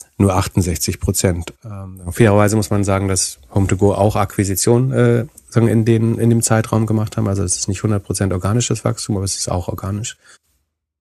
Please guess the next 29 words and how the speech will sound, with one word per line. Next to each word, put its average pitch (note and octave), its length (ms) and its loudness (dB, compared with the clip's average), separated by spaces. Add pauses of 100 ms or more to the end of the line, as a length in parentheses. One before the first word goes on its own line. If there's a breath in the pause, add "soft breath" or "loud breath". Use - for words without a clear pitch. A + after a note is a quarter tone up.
(180)
Genau, F2 280 0
die F#2 280 -2
I G#2+ 180 0
F G#2+ 160 -2
R - 80 0
S - 180 -2
Revenues G#2 380 0
von G2 260 0
Home G2 160 0
to - 80 -6
Go F#2 220 0
Pro B2 520 0
sind G#2 300 -2
von G2 480 -4
zwei G2+ 420 -2
auf G2 120 -4
siebenundzwanzig, G#2 1000 -4
äh, A#2+ 440 0
gestiegen. A#2+ 800 -2
Äh, G#2+ 140 0
und G2+ 180 0
damit G2+ 220 0
ist - 120 -2
der F#2 80 4
Anteil A#2 400 4
jetzt A2 240 0 (160)
erstmals A2+ 680 0
auf - 180 -4
Halbjahresbasis G2+ 960 0